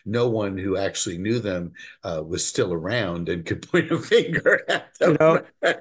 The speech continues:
Speaker 2: given your last statement, I think Saint Frank <laughs> might be an option maybe in a few centuries.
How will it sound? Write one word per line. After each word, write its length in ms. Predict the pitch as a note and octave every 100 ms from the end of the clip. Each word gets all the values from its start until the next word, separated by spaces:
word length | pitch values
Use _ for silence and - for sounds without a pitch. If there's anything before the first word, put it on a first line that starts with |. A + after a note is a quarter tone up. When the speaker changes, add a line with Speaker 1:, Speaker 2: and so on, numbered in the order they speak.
| - _ F3 -
Speaker 2:
given 300 | C3 F#3 E3
your 120 | D#3
last 340 | D3 D3+ C#3+ -
statement, 480 | D3 C#3+ A#2 A#2 - _ _
I 100 | D3+
think 240 | D#3+ D3+
Saint 420 | - - D#3+ C#3+ -
Frank 580 | - - C3+ A#2+ A#2 - - _ _
<laughs> 1000 | A#3+ - - - - - - - - -
might 420 | E3 G3+ A3 A#3
be 140 | A3+ G3+
an 100 | F#3+
option 460 | F3+ - D3+ C3
maybe 240 | C#3 C#3+ C3+
in 80 |
a 60 | B2
few 220 | - B2+
centuries. 580 | A2+ - - D#2 D2